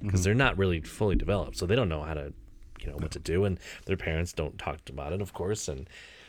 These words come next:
Speaker 1: I
Speaker 2: Yeah.
Speaker 1: assume this wasn't in the sex ed video, "Don't stick a U S B cord in your pee hole."
Speaker 2: I mean, I wouldn't put anything in my pee hole.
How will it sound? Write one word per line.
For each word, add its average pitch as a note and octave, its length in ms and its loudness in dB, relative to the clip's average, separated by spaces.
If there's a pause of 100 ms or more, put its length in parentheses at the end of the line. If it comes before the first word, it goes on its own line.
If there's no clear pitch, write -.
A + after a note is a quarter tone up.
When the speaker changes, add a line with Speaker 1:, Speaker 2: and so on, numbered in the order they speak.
(500)
Speaker 1:
I E2 300 -2
Speaker 2:
Yeah. D#2+ 380 -2
Speaker 1:
assume A#2+ 640 6
this A2+ 220 4
wasn't A2 300 4
in G#2 120 4
the F#2+ 80 4
sex - 320 2
ed B2+ 160 4
video, F#2 400 6 (180)
"Don't F#2+ 280 4
stick - 300 0
a G#2 100 4
U F2 120 2
S E2 140 0
B D#3 240 0
cord F2 540 2 (260)
in F2 180 2
your D2+ 140 -2
pee C#3+ 220 0
hole." D2+ 340 -4
Speaker 2:
I - 40 2
mean, F3 160 6
I F3 80 8
wouldn't A3+ 220 6
put - 220 6
anything C#3 500 6
in E2+ 80 6
my D#2 180 2
pee D#2 220 -4
hole. G1+ 300 -8